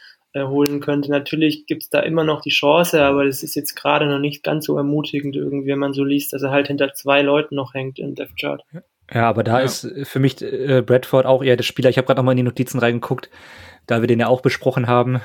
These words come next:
Speaker 2: äh, zwangsläufig. Also da sehe ich schon noch so ein, so ein gewisses Entwicklungspotenzial. Also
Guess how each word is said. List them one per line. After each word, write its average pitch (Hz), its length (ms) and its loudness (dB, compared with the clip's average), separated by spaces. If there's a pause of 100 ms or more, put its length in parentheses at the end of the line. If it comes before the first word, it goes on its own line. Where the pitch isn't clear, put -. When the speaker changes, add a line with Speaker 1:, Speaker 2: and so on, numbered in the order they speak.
Speaker 2:
äh, 120 280 -2
zwangsläufig. 120 720 0 (420)
Also 123 180 0 (260)
da 127 300 0
sehe 131 120 4
ich 127 60 0
schon 127 360 0
noch 127 160 -2
so 117 140 2
ein, 117 360 -2
so 120 100 -2
ein 117 60 0
gewisses 131 300 -4
Entwicklungspotenzial. 113 760 -4
Also 104 260 -4